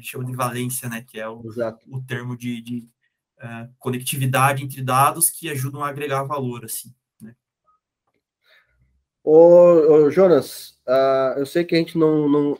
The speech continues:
Speaker 2: não tá ganhando nenhum incentivo de forma alguma de nenhuma editora,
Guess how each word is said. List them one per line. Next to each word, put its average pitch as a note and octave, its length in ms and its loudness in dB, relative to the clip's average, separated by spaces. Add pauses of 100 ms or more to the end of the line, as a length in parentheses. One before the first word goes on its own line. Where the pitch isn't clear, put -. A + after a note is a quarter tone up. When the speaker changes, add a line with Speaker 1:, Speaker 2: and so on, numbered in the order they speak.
Speaker 2:
não C3+ 220 -8
tá C#3+ 160 -2
ganhando C#3+ 840 0
nenhum C#3+ 800 -4 (180)
incentivo C3+ 640 -8
de C3+ 120 -6
forma C#3 380 0
alguma C#3 540 -4 (420)
de A#2 300 -10
nenhuma B2+ 840 -4 (1120)
editora, D3 680 0